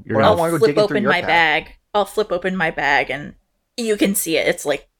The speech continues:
Speaker 3: right there.
Speaker 1: Okay, so Grix is probably spending the round putting
Speaker 2: Yeah,
Speaker 1: away
Speaker 2: rope.
Speaker 1: its club and getting his rope.
Speaker 2: Yeah.
Speaker 1: It's the human's turn. The human has been threatened as, and is intimidated.
Speaker 2: And held.
Speaker 1: Yes.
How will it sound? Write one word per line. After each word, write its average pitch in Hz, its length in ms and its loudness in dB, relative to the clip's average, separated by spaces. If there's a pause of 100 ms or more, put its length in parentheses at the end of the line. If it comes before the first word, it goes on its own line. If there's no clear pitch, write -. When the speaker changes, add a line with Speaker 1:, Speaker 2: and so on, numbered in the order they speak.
Speaker 3:
right 135 240 -4
there. - 260 -2 (300)
Speaker 1:
Okay, 90 260 0
so 90 340 -6 (200)
Grix - 260 2
is 101 120 -4
probably 95 260 0
spending 95 260 -2
the 95 80 -2
round 92 260 -6
putting - 160 4
Speaker 2:
Yeah, 147 60 4
Speaker 1:
away 120 120 2
Speaker 2:
rope. - 80 0
Speaker 1:
its - 100 -8
club 92 240 -4
and 131 80 -4
getting 90 180 -4
his - 160 -8
rope. - 240 -4 (540)
Speaker 2:
Yeah. - 180 2 (480)
Speaker 1:
It's - 140 -10
the - 80 -4
human's 123 320 2
turn. 90 300 -6 (400)
The 104 80 0
human 98 200 6
has 95 180 2
been 101 100 0
threatened 95 320 2
as, 90 160 0 (300)
and 98 140 2
is 92 120 0
intimidated. 92 600 -2 (500)
Speaker 2:
And 104 140 -4
held. 107 300 0 (400)
Speaker 1:
Yes. - 420 2